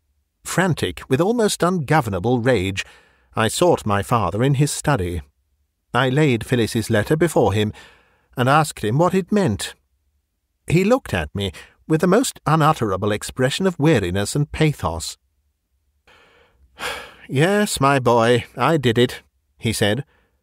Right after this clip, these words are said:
"Phyllis is quite right. I did ask of her, as earnestly as a very old man could plead, that she would bring the engagement to an end."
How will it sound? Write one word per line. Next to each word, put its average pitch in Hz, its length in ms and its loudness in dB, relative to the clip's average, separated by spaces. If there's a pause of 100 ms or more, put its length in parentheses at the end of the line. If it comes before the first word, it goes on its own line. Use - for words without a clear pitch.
(480)
"Phyllis 254 440 0
is 180 140 2
quite 202 360 -2
right. 123 360 0 (560)
I 147 160 2
did 139 220 2
ask 101 280 2
of 113 180 2
her, 151 140 2 (600)
as 123 260 0
earnestly 139 680 2
as 139 180 0
a 131 60 4
very 131 280 2
old 117 240 4
man 131 360 0
could 165 240 -2
plead, 95 440 -4 (240)
that 131 280 0
she - 80 -4
would 135 200 0
bring 180 260 0
the 151 120 2
engagement 131 720 0
to 151 140 2
an 156 80 2
end." 101 440 -2